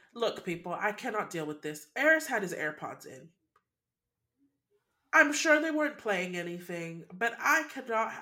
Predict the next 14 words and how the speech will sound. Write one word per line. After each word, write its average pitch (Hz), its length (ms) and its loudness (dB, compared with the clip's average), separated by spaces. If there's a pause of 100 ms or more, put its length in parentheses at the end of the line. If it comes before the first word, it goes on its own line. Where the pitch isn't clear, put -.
I 233 80 -8
cannot 311 400 -4
stand 196 340 -4
people 175 440 -8 (200)
who 220 80 -2
have 208 220 2
headphones 208 580 -4
in 180 360 -6 (220)
when 185 140 -2
they're 185 180 2
interacting 170 600 -4
with 165 120 -6
other 151 180 -4
humans. - 640 -14